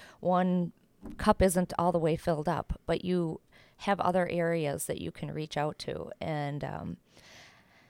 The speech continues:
look around. Look around. There's generally some goodness to be found in others. Sometimes it's not where we're looking, or it's not where we want it to be, or where we think it should be, more importantly,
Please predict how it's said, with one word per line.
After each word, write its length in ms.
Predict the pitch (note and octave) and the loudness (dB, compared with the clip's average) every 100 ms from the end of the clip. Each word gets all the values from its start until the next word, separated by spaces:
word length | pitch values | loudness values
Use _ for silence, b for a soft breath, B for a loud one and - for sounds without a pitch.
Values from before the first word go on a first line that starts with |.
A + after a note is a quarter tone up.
| B - | B 0
look 140 | E4+ | 4
around. 440 | E4 D#4+ G4 D#3+ B B B B B | 6 6 4 2 B B B B B
Look 160 | B3 C#4 | -4 -2
around. 460 | C#4+ C#4+ F#3 C#3+ - - | 0 2 0 -2 -14 -16
There's 240 | - G#3 G3 | -6 -4 0
generally 800 | A3 A3+ B3 B3+ A#3+ A3 G#3+ G3+ - _ | 2 2 2 2 2 2 0 -4 -10 _
some 240 | - G#3+ | -4 -2
goodness 400 | G3 G3 F#3 F#3+ | 2 2 2 -2
to 100 | - | -2
be 120 | E3+ E3+ | -4 0
found 420 | D#3 D#3 D3 - | 0 0 -2 -4
in 160 | D#3+ | -4
others. 480 | D3 D#3 - E3+ - b b b | -2 0 -2 -4 -8 b b b
Sometimes 540 | - E3+ E3+ E3+ F3 | -2 0 0 0 0
it's 200 | D#3+ - | -4 -2
not 400 | D#3+ D#3 - - b b b b b b | -2 0 -2 -8 b b b b b b
where 160 | - E3+ | 0 0
we're 160 | D3 D3+ | 2 2
looking, 400 | D3+ - F3+ F3 | 2 0 -2 0
or 180 | D#3 C#3+ | 0 0
it's 140 | - | 0
not 160 | D3+ - | -2 0
where 160 | D#3 | 0
we 120 | D3 | 2
want 180 | C#3+ C#3+ | 0 0
it 100 | C#3 | -2
to 100 | - | -6
be, 200 | D#3 D#3+ | -2 2
or 120 | E3+ D#3 | 2 2
where 160 | D3 | 0
we 80 | C#3+ | -2
think 320 | - F3+ G3+ | 0 2 4
it 100 | C#3+ | 0
should 160 | - C#3 | -2 -4
be, 140 | B2 | -2
more 180 | C3+ - | -2 -4
importantly, 640 | - F#3 - - - E2 | -2 -2 -4 -6 -8 -10